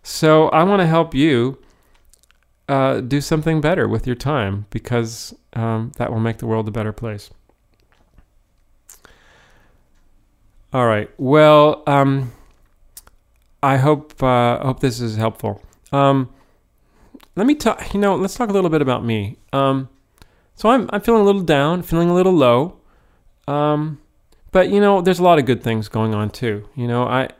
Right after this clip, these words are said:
I'm a very creative person, and I've been doing a lot of creative stuff lately. That's great.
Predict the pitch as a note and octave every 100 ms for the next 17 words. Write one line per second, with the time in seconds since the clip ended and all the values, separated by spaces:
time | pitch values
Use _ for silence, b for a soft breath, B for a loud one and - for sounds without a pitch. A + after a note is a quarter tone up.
0 | _ B2+ B2+ B2+ A#2+ C#3+ C3+ B2+ A#2+ B2+
1 | C#3+ D#3+ E3+ G3+ G3 - B2 B2 A#2+ B2
2 | A#2+ A#2+ A#2 A2+ A2 A2 - A2+ A2 B2
3 | - C#3 D#3 C3 E3 F3+ b b b b
4 | b b b b _ _ _ _ _ A2+
5 | B2+ B2 - A#2 G#2 A2 E3 -